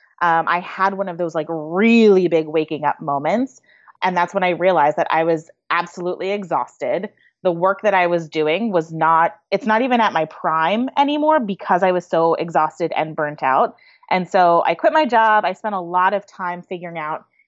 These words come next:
exactly what I wanted to do, how I wanted to be, what I wanted my life to look like, feel like, sound like, smell like, all of these wonderful things. And I just started talking to my friends about that. And so many of them were in very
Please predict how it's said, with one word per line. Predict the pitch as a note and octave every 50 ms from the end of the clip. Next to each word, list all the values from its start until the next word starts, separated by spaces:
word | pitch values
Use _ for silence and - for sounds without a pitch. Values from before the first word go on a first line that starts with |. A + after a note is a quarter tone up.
| _ - -
exactly | F3+ D#3+ D#3+ G3 F3 F3+ - A3 G3
what | F#3+ F#3 F3
I | E3+ E3
wanted | D#3 D#3+ D3+ D3+ D3+ D3+
to | - D#3+ D#3+ D#3+ _
do, | - C#4+ D4 C#4+ C#4+ C#4+ C#4 C#4
how | B3 - G3 F3
I | F3 E3+
wanted | E3 D#3+ D#3 D#3 D3+ -
to | - E3+
be, | E3 - - A#3 A#3 A3+ A#3 A#3
what | G3+ F#3+ F3
I | F3 E3
wanted | D#3+ E3 D#3+ D3+ D#3
my | D#3 D3+
life | D3 C3+ D3+ -
to | - - E3
look | E3+ F3 F3 -
like, | D#3+ D3+ - -
feel | - E3+ D#3+
like, | D#3 D3 -
sound | - - D#3+ D#3 D3
like, | C#3 D3+ -
smell | - - E3+ D#3+ D3+
like, | C#3+ D3 C#3+ - _ -
all | F3 F3 F3 F3
of | E3+ E3+
these | E3+ E3 D#3 D#3+
wonderful | D#3+ D#3 D3 D#3 D3+ - E3 D#3 D3+
things. | - D#3 D3 D3 F3+ A3+ C4+ C4 - _ _ _ _ - - _ _ _ -
And | F#3+ G3 F#3+ F#3+ F#3 F#3+ F#3+ F#3+ -
I | - G#3
just | G3+ A3+ G#3+ - - F#3 - _ _ -
started | - - - B3 C#4 A#3+
talking | - A3 A#3 - D#4 C4+ A#3+
to | - A3+ G#3+ G#3+ G#3+ G#3
my | G#3 G#3+ G#3+
friends | - A3+ B3 E4+ F#4+ D4 G#3
about | F3 D3+ C#3+ C3 -
that. | D#3 D3 D3 -
And | - F3+ G3 F#3
so | - - - - - B3+ A#3 B3 C#4 E4+ F4+ D#4
many | A#3+ G3 F#3+ G3+ G#3+ A3+
of | B3+ C4
them | C4+ D#4 D#4+ E4 E4+ _ _ _
were | - G3+ G#3 G#3+
in | G3+ G3 F3 E3 D#3+
very | F#3 F#3 F#3 F#3+ G3 G#3 A#3 A#3 A#3